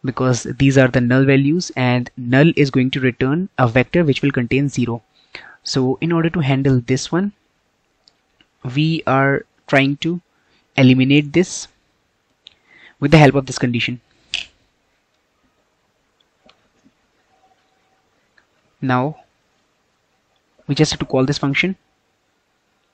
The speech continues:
passing the distance D and root, and then we have to return answer.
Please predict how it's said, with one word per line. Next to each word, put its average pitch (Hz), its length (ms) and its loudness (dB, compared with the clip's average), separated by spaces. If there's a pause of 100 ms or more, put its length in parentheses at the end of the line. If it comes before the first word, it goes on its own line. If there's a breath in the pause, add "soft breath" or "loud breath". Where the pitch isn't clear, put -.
(180)
passing 135 280 0
the 135 80 0
distance 127 420 -4
D 170 260 -4
and 123 380 -4 (340)
root, 120 300 -8 (880)
and 123 220 -6
then 139 140 -2
we 143 60 0
have 139 100 -4
to 127 80 -8
return 123 320 -4
answer. 120 400 -6